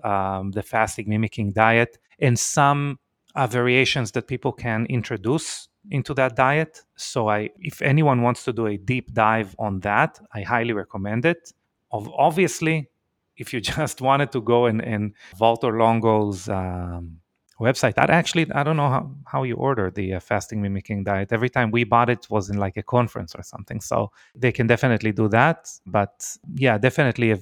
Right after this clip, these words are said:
a very, very easy tool as far as, um, introducing calorie restriction. Yeah, so, so that's, that's a great, uh,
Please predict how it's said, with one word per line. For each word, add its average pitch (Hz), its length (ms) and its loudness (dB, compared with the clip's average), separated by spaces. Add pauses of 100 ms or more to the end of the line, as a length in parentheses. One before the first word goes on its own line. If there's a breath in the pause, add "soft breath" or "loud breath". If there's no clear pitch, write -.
(160)
a 117 60 -4
very, 120 680 0 (760)
very 131 280 0
easy 120 280 -2
tool 117 640 0 (440 soft breath)
as 110 160 -8
far 110 420 2
as, 101 540 -2
um, 92 560 -4 (460)
introducing 120 580 -2
calorie 113 380 2
restriction. 104 680 -4 (340)
Yeah, 135 180 2
so, 120 320 -2
so 110 460 -2
that's, 117 380 0
that's - 280 -8
a 123 60 -6
great, 110 420 -4
uh, 92 460 -4